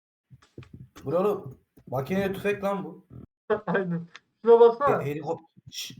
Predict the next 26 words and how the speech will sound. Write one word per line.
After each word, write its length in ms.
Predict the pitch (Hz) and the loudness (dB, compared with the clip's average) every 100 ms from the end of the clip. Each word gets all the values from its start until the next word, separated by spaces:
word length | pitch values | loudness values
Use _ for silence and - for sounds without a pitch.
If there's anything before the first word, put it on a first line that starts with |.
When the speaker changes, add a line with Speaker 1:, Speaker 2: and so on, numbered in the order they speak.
| - | -14
Speaker 1:
helikopter 480 | 127 135 143 147 190 | -6 -4 -4 -6 -8
silahı 300 | 185 175 151 | -6 -8 -8
oğlum. 300 | 180 135 - _ - - _ _ _ _ _ _ _ _ _ | -8 -12 -18 _ -16 -16 _ _ _ _ _ _ _ _ _
Speaker 2:
Çok 140 | 190 - | -6 -2
Speaker 1:
Bu 40 | |
Speaker 2:
değişik. 220 | 175 175 | -2 0
Speaker 1:
ne? 140 | 185 196 - _ _ _ _ - - - | -2 -4 -14 _ _ _ _ -20 -20 -16
Speaker 2:
Bu 100 | 220 | -4
da 120 | 277 | -2
monitörmüş 600 | 277 285 277 302 294 233 | -2 -6 -6 -8 -6 -8
Speaker 1:
Hol-, 60 | - | -2
Speaker 2:
kanka. 360 | 220 214 214 180 | -2 -2 -2 -2
Speaker 1:
hologram 380 | 151 143 180 156 | -2 -2 -2 -4
lan 80 | 160 | -10
bu. 120 | 123 135 - - _ _ _ _ _ - - - | -16 -20 -20 -20 _ _ _ _ _ -20 -14 -2
Speaker 2:
Hologramla 680 | 196 220 220 233 240 233 220 | -2 0 4 6 6 2 0
şey 180 | - 208 | 4 4
yapıyorlar 440 | 208 208 180 175 | 4 0 0 -2
amına 320 | 175 170 170 | -2 0 -2
koyayım. 340 | - 196 175 - _ _ | 0 0 0 -8 _ _
<laughs> 240 | _ _ - | _ _ -16
Speaker 1:
Hı. 220 | - 185 | -10 -4
Speaker 2:
İletişim 460 | 196 135 - 202 | -4 -4 -6 2
yapıyorlar. 600 | 196 185 190 180 170 - - _ _ | 2 2 0 0 -2 -6 -16 _ _
Speaker 1:
Harbi 440 | 147 147 165 143 | -6 -2 -2 -4
ya. 220 | 135 113 | -6 -6